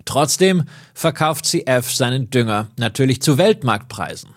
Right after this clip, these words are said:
und kann auf diese Weise derzeit immense Windfall-Profits einstreichen. Entsprechend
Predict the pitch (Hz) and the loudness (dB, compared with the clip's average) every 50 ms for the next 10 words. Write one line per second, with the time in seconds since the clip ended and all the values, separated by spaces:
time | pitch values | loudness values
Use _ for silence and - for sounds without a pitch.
0 | _ - _ - 107 - 113 95 90 90 - - 147 156 143 165 147 127 131 127 | _ -18 _ -12 -10 -8 -8 -10 -10 -10 -4 0 0 2 2 2 2 2 2 2
1 | 127 120 120 120 107 113 117 127 131 - - 131 120 113 113 110 - - - 104 | 0 0 -2 -4 -4 -2 -2 -2 -2 -2 -2 -2 0 0 -2 -4 -8 -12 -16 -14
2 | 92 95 104 120 139 147 147 143 131 113 120 120 127 135 139 - 123 117 120 117 | -12 -8 -4 -4 -4 -4 -4 -4 -4 -2 -2 -2 -2 -2 -4 -4 -6 -6 -6 -6
3 | 101 - - 104 92 98 - - 95 92 - - 95 - - - 92 95 92 - | -6 -8 -6 -8 -8 -8 -8 -10 -10 -10 -10 -12 -12 -12 -12 -12 -12 -12 -12 -14
4 | - - 95 - - - - - - - - 147 - - 196 226 214 233 233 - | -14 -14 -14 -14 -14 -16 -18 -16 -8 -4 -4 -4 -2 0 0 0 2 2 0 -2
5 | - - | -4 -6